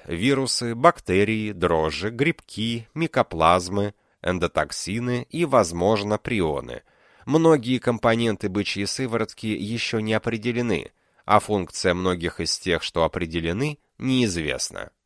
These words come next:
Из трёхмесячного зародыша вырабатывается сто пятьдесят миллилитров сыворотки, а из девятимесячного — пятьсот пятьдесят миллилитров. Беременность коров длится девять месяцев.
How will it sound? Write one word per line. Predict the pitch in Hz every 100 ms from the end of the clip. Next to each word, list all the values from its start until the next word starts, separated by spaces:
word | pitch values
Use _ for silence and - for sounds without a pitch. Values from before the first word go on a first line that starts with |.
| _ _ _ _ _ _ _ _ _ _ _ _ _ _ _ _ _
Из | 120 -
трёхмесячного | 175 185 165 101 113 - 131 - 123 123
зародыша | 110 120 120 120 117 - 113
вырабатывается | 101 90 80 82 - 95 107 - 120
сто | - 85
пятьдесят | 87 78 - - 85 120
миллилитров | 120 95 80 78 92 -
сыворотки, | - 80 73 71 - 67 - _ _ -
а | 123
из | 92
девятимесячного — | 80 82 78 82 85 98 110 - 110 104 107
пятьсот | 156 156 160 -
пятьдесят | 131 110 113 80 71
миллилитров. | 76 73 73 69 - 62 - _ _ _
Беременность | - 104 90 76 76 78 -
коров | 85 80 73
длится | 78 80 - 90
девять | 92 95 98
месяцев. | 123 80 - - 58